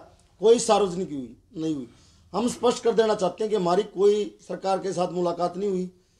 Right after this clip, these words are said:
सरकार गुमराह कर रही है और ना हम इन बातों से सहमत हैं। हमारा आंदोलन ऐसे का ऐसे जारी रहेगा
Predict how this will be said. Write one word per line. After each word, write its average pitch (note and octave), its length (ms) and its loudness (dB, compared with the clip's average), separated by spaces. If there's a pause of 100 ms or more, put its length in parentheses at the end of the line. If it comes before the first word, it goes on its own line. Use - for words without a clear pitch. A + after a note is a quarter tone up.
(240)
सरकार F#3 440 0
गुमराह D3+ 320 0
कर F3+ 160 -4
रही F#3 140 0
है F#3+ 220 -2 (380)
और F#3 180 0
ना F#3 200 2
हम G3+ 280 4
इन F#3 100 -2
बातों F3 280 -2
से D#3 100 -8
सहमत E3 420 -8
हैं। F3+ 360 -6 (200)
हमारा E3 360 2
आंदोलन F#3 340 2
ऐसे E3+ 240 -2
का E3+ 160 0
ऐसे D#3+ 180 -4
जारी D3+ 280 -2
रहेगा D3 340 -2